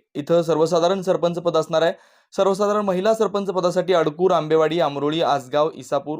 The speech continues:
उच्चाळी, कडलगे बुद्रुक, कळसगादे, काजिर्णे, कानूर खुर्द, किनी, केरवडे, कोरज,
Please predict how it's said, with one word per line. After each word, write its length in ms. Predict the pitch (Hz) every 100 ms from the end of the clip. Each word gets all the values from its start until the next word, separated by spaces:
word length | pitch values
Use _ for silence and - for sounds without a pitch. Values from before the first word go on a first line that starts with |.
| -
उच्चाळी, 440 | 135 - 147 160
कडलगे 380 | - 139 147 156
बुद्रुक, 460 | 151 156 175 175 _ _ _ _
कळसगादे, 520 | 160 170 165 170 180
काजिर्णे, 560 | 180 151 139 156 160 170
कानूर 340 | 165 139 147 147
खुर्द, 240 | 156 151 160 170 _ _ _ _ _ _ _ _ -
किनी, 260 | 175 190 202
केरवडे, 520 | 175 156 170 175 185
कोरज, 420 | 185 160 160 131